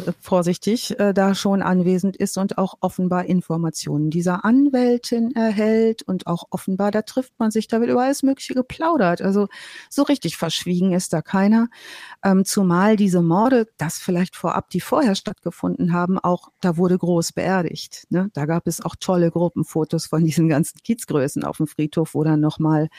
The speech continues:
I Did It My Way gespielt wurde. Und also das war schon auch eine große, große Showtime. Also es gibt ein ikonisches Foto,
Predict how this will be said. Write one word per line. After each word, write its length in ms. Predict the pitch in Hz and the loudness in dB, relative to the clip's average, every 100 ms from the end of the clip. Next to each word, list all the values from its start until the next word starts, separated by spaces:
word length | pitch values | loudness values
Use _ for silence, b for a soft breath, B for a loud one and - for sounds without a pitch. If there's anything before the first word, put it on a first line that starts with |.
| B B - | B B -2
I 140 | 160 | 0
Did 120 | 156 147 | 2 0
It 120 | 127 | 0
My 240 | 139 139 131 | 0 2 2
Way 220 | 139 135 | 2 0
gespielt 480 | 143 - 139 127 143 | -2 -2 -2 -2 0
wurde. 340 | 156 175 180 | 0 2 2
Und 220 | 180 180 B B B B B - | 0 -2 B B B B B 0
also 180 | 233 220 | 4 4
das 200 | 214 190 | 4 4
war 160 | 214 | 4
schon 180 | 208 190 | 4 2
auch 200 | 180 185 | 2 0
eine 60 | 190 | 0
große, 400 | - 190 185 165 | 2 4 2 0
große 360 | 151 147 - | -2 -2 -2
Showtime. 600 | - 139 139 - 143 165 | -6 -6 -8 -6 -4 0
Also 200 | 190 254 | 2 2
es 80 | 214 | 2
gibt 240 | 302 294 | -2 0
ein 160 | 226 240 | 0 0
ikonisches 640 | 240 - 320 285 - 240 - | -2 -2 0 2 2 -2 -2
Foto, 560 | 254 240 202 185 233 | 0 0 0 0 -2